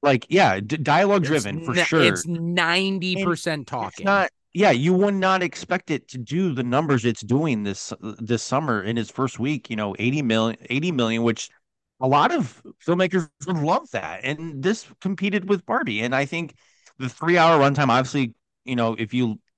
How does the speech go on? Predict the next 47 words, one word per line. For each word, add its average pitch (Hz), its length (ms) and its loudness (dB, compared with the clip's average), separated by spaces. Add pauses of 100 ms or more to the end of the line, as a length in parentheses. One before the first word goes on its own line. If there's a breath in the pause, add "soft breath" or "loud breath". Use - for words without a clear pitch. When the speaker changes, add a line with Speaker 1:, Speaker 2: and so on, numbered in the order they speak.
(120)
Speaker 1:
lower 131 360 2
that 127 180 2
down, 127 260 0
it 110 100 -6
could - 120 -8
have 107 80 -6
made, 98 180 -2 (140)
it 110 120 -4
could 117 80 -4
have 104 80 0
grossed 95 180 -2
more, 156 200 2
but 107 200 -2 (320 soft breath)
people 220 180 -6
are - 40 -12
still 175 180 -6
showing 160 280 0
up 170 140 2
all 127 120 2
times 131 260 -6
of 117 60 -4
the 117 80 -4
day, 95 320 -4
and, 110 140 -6
like, 107 180 -6
all 123 360 -6 (180)
screens 120 460 -8
are 117 80 -6
getting 113 240 -4
what 117 160 -4
they 101 100 -4
can 139 320 -4
out 90 160 -6
of 87 60 -12
this, 113 240 -12
and, 101 180 -12 (360)
and 117 100 -8
the 123 60 -10
audiences 143 520 2
are 131 160 0
eating 139 280 -2
it 127 120 -2
up. 156 220 -2
And, 110 320 -8
I 120 40 -12
mean, 117 200 -4
it's - 360 -6